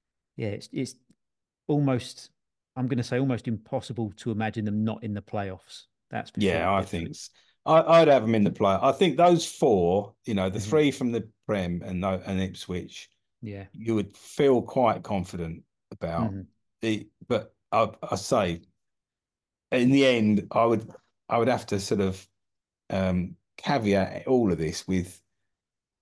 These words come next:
Speaker 2: God, I wouldn't wanna predict this division.
Speaker 1: <laughs> No,
Speaker 2: I've
Speaker 1: exactly.
Speaker 2: tried so many times,
Speaker 1: <laughs>
Speaker 2: and you, you just can't. You can't. It's so,
Speaker 1: No.
Speaker 2: it's so
Speaker 1: So we're, we're saying
Speaker 2: Yeah.
Speaker 1: really to,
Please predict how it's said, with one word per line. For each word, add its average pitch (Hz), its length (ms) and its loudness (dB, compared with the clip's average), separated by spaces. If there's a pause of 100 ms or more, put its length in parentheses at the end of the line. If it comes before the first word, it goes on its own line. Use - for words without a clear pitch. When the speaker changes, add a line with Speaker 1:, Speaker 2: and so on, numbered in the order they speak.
(420)
Speaker 2:
God, 104 280 -6
I 95 40 -6
wouldn't 95 260 -4
wanna 82 200 -6
predict - 400 -12
this - 260 -18
division. 82 640 -4
Speaker 1:
<laughs> - 80 -20
No, 160 80 0 (240)
Speaker 2:
I've 143 80 -4
Speaker 1:
exactly. 113 520 -4
Speaker 2:
tried 135 280 6
so 160 240 4
many 123 220 4
times, - 800 -4 (340)
Speaker 1:
<laughs> - 240 -14 (180)
Speaker 2:
and 143 120 4
you, 143 80 2
you 160 160 0
just 165 280 2
can't. 139 300 0 (520)
You 160 160 -6
can't. 160 560 2 (120)
It's - 240 -16
so, 98 300 -4
Speaker 1:
No. - 60 -8 (100)
Speaker 2:
it's 135 240 -8
so 139 400 2 (800)
Speaker 1:
So - 120 -8
we're, 131 240 -2 (100)
we're 131 180 -2
saying 110 340 -6
Speaker 2:
Yeah. 117 240 0
Speaker 1:
really 101 260 -4 (300)
to, 110 160 -8